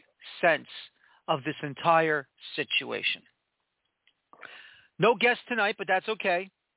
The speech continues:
First things first, we're gonna talk about San Jose and Sporting Kansas City. Obviously, no goals, nothing in the, nothing interesting in the opening half.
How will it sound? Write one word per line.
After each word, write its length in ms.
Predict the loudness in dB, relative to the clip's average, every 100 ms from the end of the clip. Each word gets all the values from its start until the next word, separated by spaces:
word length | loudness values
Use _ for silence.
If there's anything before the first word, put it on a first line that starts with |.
| _ _ _ _ _ _ _
First 240 | 0 0 0
things 180 | -4 -2
first, 260 | 0 0 0
we're 100 | -4
gonna 180 | -2 -2
talk 300 | 2 2 4
about 440 | 2 4 6 4 -2 _ _ _ _ _ -4
San 200 | 0 2
Jose 520 | 0 2 4 4 0 -8
and 180 | -6 -6
Sporting 320 | -2 0 0
Kansas 340 | 2 0 0 -2
City. 340 | 0 0 0 -4 _ _ _ -20 -10 4
Obviously, 540 | 4 4 0 -4 -2
no 220 | 2 2
goals, 420 | 4 2 2 -2 -10 -4
nothing 360 | -2 0 -2 -4
in 100 | -4
the, 180 | -8 -2
nothing 440 | -2 0 -4 -4
interesting 360 | -4 -2 0 0
in 60 |
the 100 | 2
opening 280 | 2 2 0
half. 320 | 4 6 4